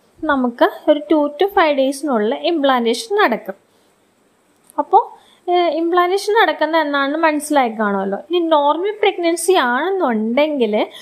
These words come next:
നമുക്ക് ovulation ഡേയ്സിലാണ് most fertile day. Ovulation day നമ്മൾ contact ഒക്കെ ചെയ്തിട്ടുണ്ട് ഇരിക്കുവാണെങ്കിൽ ഒരു ovulation കഴിഞ്ഞിട്ട് ഒരു സിക്സ് to twelve ഡേയ്സിലായിരിക്കും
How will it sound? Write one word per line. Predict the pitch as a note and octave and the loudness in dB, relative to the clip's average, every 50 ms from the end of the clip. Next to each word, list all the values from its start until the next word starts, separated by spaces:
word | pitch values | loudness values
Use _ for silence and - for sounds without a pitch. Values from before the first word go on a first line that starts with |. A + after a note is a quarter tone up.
| - - - - _ _ - E4 | -20 -20 -20 -20 _ _ 0 0
നമുക്ക് | D#4+ D#4 D#4 D4+ - F#4+ F#4 D#4 C#4+ C#4+ | 2 2 0 -2 0 0 0 2 2 2
ovulation | C4+ C4+ C4 C#4 C#4+ D4 E4+ E4+ - G4+ G4+ G4 E4+ | 0 0 0 2 0 0 0 0 -2 -2 0 0 0
ഡേയ്സിലാണ് | E4+ D#4+ E4 E4 - F4+ E4 D4+ C#4 B3 A#3+ C4 A4 A4 G4+ F#4+ | 0 0 0 -2 -2 0 0 0 0 0 -2 -2 -4 -2 0 0
most | C#4 C#4 D4 - - F4 F4 | 2 2 0 0 -2 0 2
fertile | E4+ C#4 C#4 - - A3+ A3 A3+ A3+ G#3+ | 2 0 0 0 -2 0 0 0 -2 -2
day. | A#3 B3+ D4+ - C4 | 0 0 0 0 0
Ovulation | B3+ B3 B3+ C4 B3+ C#4+ C#4 - F#4 F4 E4 D#4 | 0 0 0 0 0 0 -2 -2 -4 -2 2 2
day | D#4 C#4+ C#4+ C#4 D4 | 2 2 2 0 -2
നമ്മൾ | C#4+ C#4+ C#4+ C#4 - C#4 | -2 -2 -2 -2 0 0
contact | C4 A#3 A#3 A#3+ B3 C#4 D4 C#4+ C#4+ - D#4 | 0 0 0 0 2 2 0 0 0 -2 0
ഒക്കെ | D#4 D#4 D4+ - - | 0 0 -2 0 0
ചെയ്തിട്ടുണ്ട് | C4+ A#3 A3+ A#3 A3+ A3+ - - E4 C4+ B3+ C#4 D4+ E4 D#4 C4+ | 0 2 0 0 -4 -4 -4 -2 0 0 0 0 0 0 0 0
ഇരിക്കുവാണെങ്കിൽ | B3 A#3 G#3+ - - E4+ F4 D4 B3 G#3+ G3 G3 G3 A3 - E4 G4+ - - - - - - - D4 | 0 -2 -2 -2 0 2 2 2 2 0 -2 -4 -4 -2 0 -2 -2 -2 -4 -20 -20 -10 0 4 4
ഒരു | D4+ D#4+ D4+ C#4 B3+ | 4 4 4 2 0
ovulation | B3+ B3+ C4+ C#4 D4+ D#4+ A4 G#4 G4 E4+ E4+ | 0 2 2 2 2 2 -2 -4 -2 0 0
കഴിഞ്ഞിട്ട് | C#4 B3 A#3 A3+ A3+ - - - - | 0 0 0 -4 -4 -6 -4 -2 0
ഒരു | C4+ E4+ F4+ - | 0 0 0 -2
സിക്സ് | - D4+ D#4+ - - - - - | -4 -4 -4 -4 -10 -6 0 2
to | B4+ A#4+ A#4+ - | 2 2 4 2
twelve | E4 C4 A3+ A3 A3 G#3+ A#3+ | 2 2 2 0 -2 -2 -2
ഡേയ്സിലായിരിക്കും | A#3+ A#3+ C4+ C4+ - E4+ E4 D4+ B3 G#3 G3+ G#3 - E4+ F4+ | -2 -2 -4 -4 -4 -2 0 0 0 0 -2 -6 -8 -10 -8